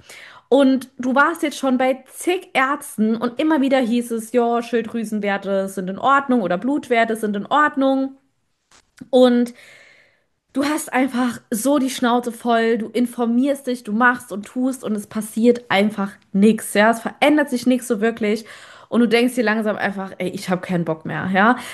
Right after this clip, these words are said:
Also informierst du dich und du kommst dann irgendwann auf den Trichter, dass du dir denkst,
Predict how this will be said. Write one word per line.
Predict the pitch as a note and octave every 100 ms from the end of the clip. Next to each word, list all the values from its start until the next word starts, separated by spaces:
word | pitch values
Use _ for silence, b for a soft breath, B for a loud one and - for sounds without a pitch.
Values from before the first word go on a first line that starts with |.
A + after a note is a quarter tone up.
| B
Also | - C#4+ - C4+
informierst | A3 B3 A#3+ A#3 C#4+ E4+ E4+
du |
dich | B3 C4 B3+ B3+ - -
und | B3 A#3+ A#3+ A#3+ b b b b _
du | B3+
kommst | C4 F#4 F#4
dann | C#4
irgendwann | A#3 D4 C#4+
auf | B3 A#3+
den | B3
Trichter, | G#3+ C#4+ C#4+ C4+
dass | A#3+ A#3+
du | B3
dir |
denkst, | A3+ A3+ A#3